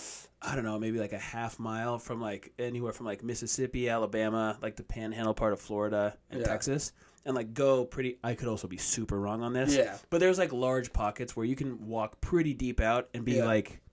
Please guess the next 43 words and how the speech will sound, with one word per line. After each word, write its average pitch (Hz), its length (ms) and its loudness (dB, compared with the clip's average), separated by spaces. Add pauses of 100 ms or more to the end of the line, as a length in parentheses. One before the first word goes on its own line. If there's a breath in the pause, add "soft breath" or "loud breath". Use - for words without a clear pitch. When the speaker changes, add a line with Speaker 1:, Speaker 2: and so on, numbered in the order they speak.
Speaker 1:
knee 120 340 4
deep 110 260 4
in 113 120 2
water. 107 380 4 (240)
Speaker 2:
Yeah. 117 240 -6
Speaker 1:
Which 135 200 6
is, 127 140 6
like, 117 340 2 (380)
what? 104 360 -6 (140)
Speaker 2:
I 175 100 2
don't 262 140 8
know 180 100 4
if 143 100 -2
I'd 135 140 0
wanna 117 180 -8
<coughs> 151 320 2
walk - 180 -10
out 101 220 -14
that 95 280 -16
far 101 240 -12
into 95 140 -16
water 90 480 -14
ever. 92 280 -16
Speaker 1:
Come 110 220 -6
on. 92 100 -12 (120)
Speaker 2:
There's 160 160 0
sharks - 480 2
out 123 260 -4
there 85 160 -8
still. - 480 -16
Speaker 1:
That, - 260 -2 (160)
but - 160 -12 (320)
here's 131 240 -2
the 107 60 -6
deal. 95 220 -10 (380)
Speaker 2:
Yeah. 104 240 -12
Speaker 1:
Any 156 240 4
sort 165 220 2
of, 147 80 0
like, 127 260 2 (100)
open 120 320 2
water, 117 300 0
once, 156 420 0